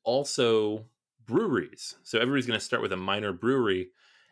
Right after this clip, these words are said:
and these are gonna be an entirely different mechanic that layers on top of the game. So you have to improve your brewery equipment and deal with the beer market as well as the general economy of a regular eighteen X X game.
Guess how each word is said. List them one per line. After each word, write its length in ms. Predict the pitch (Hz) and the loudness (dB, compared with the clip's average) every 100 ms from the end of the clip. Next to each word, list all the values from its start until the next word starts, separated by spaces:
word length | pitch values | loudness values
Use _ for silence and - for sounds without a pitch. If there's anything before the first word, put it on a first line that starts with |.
| _ - | _ 0
and 340 | 110 110 120 | 2 2 0
these 160 | 123 139 | 0 0
are 60 | |
gonna 120 | 135 | 0
be 100 | 123 | 0
an 100 | 120 | 0
entirely 320 | 113 123 113 107 | -2 0 2 2
different 200 | 98 95 | 0 -12
mechanic 500 | - 135 127 107 - | -8 -4 -2 -2 -2
that 140 | - | -2
layers 320 | 98 98 95 | 0 2 2
on 80 | 90 | -2
top 300 | - 110 101 | -6 -6 -4
of 80 | 87 | -6
the 80 | 80 | -8
game. 220 | 82 80 - _ _ _ _ _ | -12 -16 -20 _ _ _ _ _
So 120 | - | -4
you 140 | 107 110 | -2 0
have 260 | 113 107 | 0 0
to 120 | 110 | 0
improve 360 | 101 98 104 95 | -2 -2 -4 -4
your 80 | 92 | -4
brewery 440 | 104 139 139 135 | 0 0 2 2
equipment 600 | 127 127 131 131 123 123 _ - 113 | 0 0 -4 -2 -4 -6 _ -20 -2
and 260 | 101 98 - - 107 | -2 -2 -6 -14 -4
deal 220 | 113 113 | 2 2
with 120 | 107 | 2
the 80 | 98 | -2
beer 240 | 90 104 | 0 0
market 400 | 95 82 85 85 _ - | 0 -4 -6 -8 _ -10
as 140 | 87 | -8
well 420 | 87 92 92 95 | 0 4 4 4
as 420 | 92 87 82 82 95 | 2 0 -2 -6 -10
the 280 | 92 85 87 | -8 -6 -8
general 360 | 92 90 85 85 | -2 -2 0 -6
economy 600 | - 85 82 80 80 95 - | -6 -8 -8 -12 -14 -14 -6
of 240 | 85 80 - | -6 -6 -6
a 80 | |
regular 380 | 90 85 85 87 | -4 -2 -4 -4
eighteen 320 | 90 87 90 | -6 -6 -8
X 180 | 85 - | -8 -8
X 240 | 87 87 - | -8 -8 -10
game. 260 | - - | -10 -12